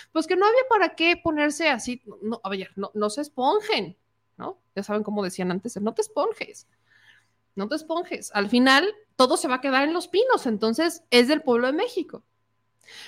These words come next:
Vendió la idea que comprar sábanas, juegos de sábanas por treinta y cinco mil pesos el jueguito, era para el pueblo. Cuéntenme, ¿cuántos de ustedes probaron las sábanas?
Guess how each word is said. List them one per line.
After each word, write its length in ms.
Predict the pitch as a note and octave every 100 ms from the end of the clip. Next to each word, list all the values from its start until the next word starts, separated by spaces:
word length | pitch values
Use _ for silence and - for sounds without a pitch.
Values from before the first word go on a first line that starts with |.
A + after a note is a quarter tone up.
| -
Vendió 440 | A#3 D#4 D4+ F#4
la 240 | A#4 A#4 G4+
idea 440 | F#4+ D#4 C4+ -
que 120 | - G#3+
comprar 440 | A3+ A3 D4 D#4+
sábanas, 680 | - E4+ D4+ B3+ B3+ B3+ -
juegos 400 | - C4+ B3+ C4
de 60 | B3+
sábanas 420 | C#4+ C4 G#3+ -
por 200 | G#3+ G#3+
treinta 400 | A#3 A#3 A#3 G#3+
y 80 | G#3
cinco 440 | - A#3+ A3 A#3+
mil 240 | C4 D#4+ D#4+
pesos 340 | E4 C4 B3
el 140 | A#3+
jueguito, 800 | A#3 C4 D4+ D4 D#4 A3+ G#3+ - _ _ _ _ _ _ _ _ _ _ _ _ _ _
era 140 | F4+ A#4+ A#4+
para 160 | A#4+
el 80 | G#4+ -
pueblo. 580 | G4 F#4+ F4 A3 G#3+ G#3 _ _
Cuéntenme, 520 | E4 D#4+ D4 A#3 A3+
¿cuántos 340 | D#4+ D#4+ G#4 F#4+
de 60 |
ustedes 340 | F4+ F#4 F4 F4
probaron 420 | F4 D4+ D4+ D#4
las 180 | D4 -
sábanas? 580 | G#3 D3+ D#3+ - -